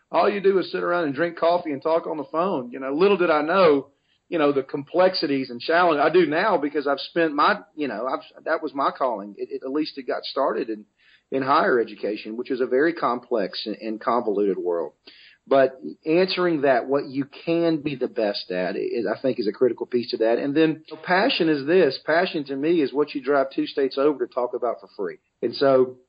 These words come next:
if you answer those three questions, then I think that will help you decide between accounting and baseball. If you're asking me, I'm gonna tell you that I hi-, I have an accountant on staff and I just, or that I hire <laughs> out, and then I, I would just go to the baseball games and drink beer. But that's what I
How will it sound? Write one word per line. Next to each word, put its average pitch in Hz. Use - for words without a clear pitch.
if 147
you 160
answer 185
those 147
three 135
questions, 147
then 120
I 120
think 123
that 127
will 123
help 127
you 117
decide 135
between 123
accounting 113
and 95
baseball. 110
If -
you're 135
asking 143
me, 151
I'm 147
gonna 147
tell 139
you 135
that 127
I 120
hi-, 143
I -
have 165
an 135
accountant 127
on 113
staff 151
and 123
I 139
just, 127
or 123
that 131
I 117
hire 131
<laughs> 147
out, 160
and 151
then 139
I, 139
I 151
would 143
just 127
go 135
to 131
the 117
baseball 127
games 113
and 117
drink 107
beer. 107
But 104
that's -
what 156
I 208